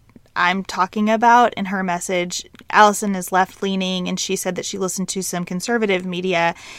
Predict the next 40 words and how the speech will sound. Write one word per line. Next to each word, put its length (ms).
and 100
was 180
really 220
disheartened 880
because 720
she 180
said 260
that 240
for, 300
for 240
all 220
media 400
that 160
takes 260
a 60
side, 500
left 320
or 240
right, 480
the 140
attitude 560
is 120
so 600
combative. 840
We're 160
right, 340
they're 180
wrong, 380
we're 140
better, 320
they're 160
stupid, 480
we're 100
superior, 640
they're 180
morally 440
bankrupt, 560
and 180
here's 300
why. 380